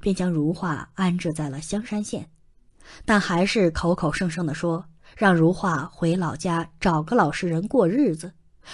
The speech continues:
并派人在一旁好好的盯着，想顺着这条线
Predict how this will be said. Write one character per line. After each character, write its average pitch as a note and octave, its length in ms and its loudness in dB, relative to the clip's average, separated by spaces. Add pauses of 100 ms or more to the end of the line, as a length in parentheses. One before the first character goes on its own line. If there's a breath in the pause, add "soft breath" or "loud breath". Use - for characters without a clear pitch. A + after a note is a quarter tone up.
并 D4 160 6
派 C#4+ 240 2
人 E3 300 2
在 F#3 180 0
一 E3 140 2
旁 E3 240 -6
好 D#3 180 -8
好 - 140 -10
的 D#3+ 120 -4
盯 A#3 280 -2
着， E3 160 -8 (560 loud breath)
想 A3+ 260 4
顺 D4+ 240 4
着 G3 140 0
这 A3+ 160 -2
条 F3 180 -4
线 F3 380 0